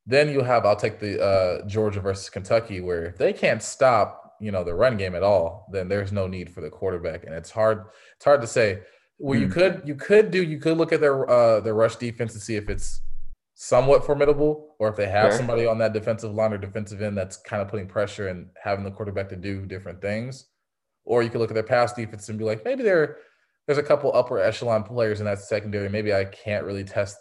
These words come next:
Speaker 1: out my receivers." Or if you're gonna have, like, you know, a pretty balanced game to where, uh, if you have Trevor Lawrence, I mean, we saw, uh, Clemson. Oh, oh, man, I'm,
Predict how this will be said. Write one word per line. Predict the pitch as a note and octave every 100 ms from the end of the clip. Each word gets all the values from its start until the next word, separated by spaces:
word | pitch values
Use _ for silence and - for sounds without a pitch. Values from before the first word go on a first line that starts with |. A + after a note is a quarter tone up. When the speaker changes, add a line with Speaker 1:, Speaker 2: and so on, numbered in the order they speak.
| -
Speaker 1:
out | E2 F#2
my | F#2+
receivers." | F#2 F2+ - G#2+ G#2+ G#2+ G#2+ _ _ _ _
Or | C#3+ D3
if |
you're | C#3+
gonna | C3 A#2+
have, | B2 A2+
like, | A2 G#2 G#2
you | A2
know, | F#2+
a |
pretty | F2+ - D#3
balanced | A#2+ G2+ G2+ G2 -
game | G2+ G2 G2 G2 _ _ _ -
to |
where, | G#2 F#2
uh, | F2 F2 E2+
if | G2 _ _ _ -
you | G#2+
have | G2 G2+ _ -
Trevor | - A2+ G#2
Lawrence, | G2+ G2+ G2+ G2+
I | G#2+
mean, | G#2 F#2+ F#2 F#2+ _ -
we | A2
saw, | A#2+ G#2+ G2
uh, | F#2 F#2+ F#2+
Clemson. | B2 A2 - - -
Oh, | F2 - _
oh, | G#2+ F#2
man, | G2 F#2 F2 _ _ _ _ _ _ _
I'm, | G2+ G2+